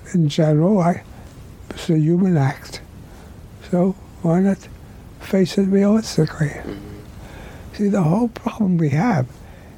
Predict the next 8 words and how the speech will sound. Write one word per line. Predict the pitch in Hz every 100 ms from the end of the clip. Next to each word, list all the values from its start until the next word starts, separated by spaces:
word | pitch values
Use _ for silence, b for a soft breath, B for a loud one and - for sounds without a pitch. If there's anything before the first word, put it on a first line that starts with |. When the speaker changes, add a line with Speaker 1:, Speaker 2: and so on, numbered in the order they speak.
| B -
Speaker 1:
is | 254 196 160 - - B B B B B B - - - B B B B B B B B B B B - -
we're | 175
afraid | - 202 208 202
to | 175
face | - 170 165 - B B B B B B -
too | - 175
many | 156 143 143
realities. | 139 139 127 127 151 165 196 - -